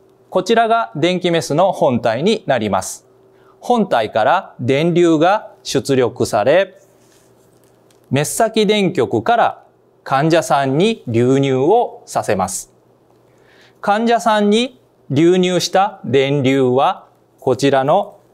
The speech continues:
対極板で回収されます。対極板の形はこのような平らな面をして、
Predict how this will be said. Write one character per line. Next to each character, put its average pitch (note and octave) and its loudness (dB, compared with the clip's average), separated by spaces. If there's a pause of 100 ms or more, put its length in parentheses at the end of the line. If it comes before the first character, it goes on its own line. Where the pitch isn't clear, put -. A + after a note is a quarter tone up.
(220)
対 E3 -2
極 F#3+ 2
板 E3 -2
で A3+ 0 (880)
回 B2+ 0
収 D#3+ 2
さ B2+ -2
れ G#2+ 0
ま F#2+ -4
す。 - -12 (880)
対 G3+ -2
極 A#3 0
板 A3 0
の G#3 0
形 B2+ -2
は C#3+ 2
こ D3+ -2
の F3 2
よ D3+ 2
う G#2+ 0
な C3 0
平 C3 0
ら E3 2
な D#3+ 2
面 D3 0
を G2+ -2
し - -10
て、 F3 -2